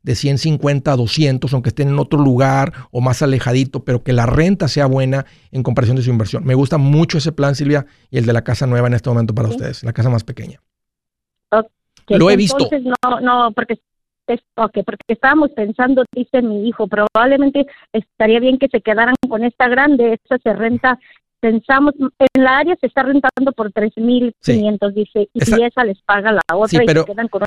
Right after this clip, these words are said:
Speaker 2: una grande y una chica.
Speaker 1: pero esa no es una buena renta. Esa no es una buena renta,
Speaker 2: Ah, ok,
Speaker 1: este,
Speaker 2: ok.
Speaker 1: en comparación de la inversión. O sea, el mover el dinero a una casa en la que
Speaker 2: Ujú.
Speaker 1: se meten de trescientos y una casa de renta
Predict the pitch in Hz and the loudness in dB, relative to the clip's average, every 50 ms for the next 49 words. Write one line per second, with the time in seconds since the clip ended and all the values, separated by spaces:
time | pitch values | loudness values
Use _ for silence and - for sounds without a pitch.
0 | - 220 233 233 233 220 220 240 247 233 147 151 170 180 - - 240 - - 208 | -2 0 0 2 2 2 0 0 -2 -4 -4 -4 -6 -8 -8 -10 -12 -12 -12 -14
1 | - _ _ _ - 147 147 120 185 175 151 156 170 160 151 139 151 151 151 143 | -14 _ _ _ -2 -2 0 0 0 0 0 0 0 0 0 -2 -2 -2 -2 -2
2 | 135 - 165 175 160 - - - - - - _ _ _ _ _ _ _ _ _ | 0 0 0 0 0 -2 -6 -10 -16 -18 -20 _ _ _ _ _ _ _ _ _
3 | - 101 113 147 143 120 156 160 151 139 131 139 139 139 139 127 120 127 151 151 | -4 -2 0 0 0 0 0 0 0 0 0 0 0 0 0 0 0 2 2 2
4 | 143 131 120 135 127 123 123 151 170 170 143 135 123 - - 156 135 127 - - | 2 0 0 0 0 0 0 -2 -4 -4 -2 0 0 0 0 -2 -2 -2 0 0
5 | 147 143 - 135 127 - - 131 120 - 151 143 139 143 139 135 127 120 113 117 | 0 0 0 0 0 0 0 -2 -2 0 -2 -2 0 0 0 0 0 0 0 -2
6 | 110 - 185 180 139 110 - 113 - 135 117 117 - _ - 135 131 131 131 131 | -2 0 0 0 0 0 -2 -4 -4 -4 -4 -4 -6 _ -2 0 0 2 2 2
7 | 127 127 123 147 160 175 185 185 165 160 151 147 147 147 143 139 147 156 147 - | 2 2 2 2 2 2 2 0 0 0 0 0 2 2 2 2 2 0 0 0
8 | 160 143 120 147 143 139 - - 104 127 127 139 131 143 139 123 117 117 117 101 | -2 -2 -2 -2 -2 -2 -2 -2 -2 0 0 0 0 -2 -2 -2 -4 -4 -4 -2
9 | - 147 143 139 131 123 113 - - 131 135 139 127 - 147 127 - - 147 139 | -2 0 0 -2 -2 -6 -8 -8 -6 -4 -2 -4 -2 -2 -2 -2 -2 0 0 0
10 | 127 123 117 117 123 151 156 135 120 113 127 127 123 - | 2 0 0 2 2 2 2 2 2 0 -2 -4 -6 -6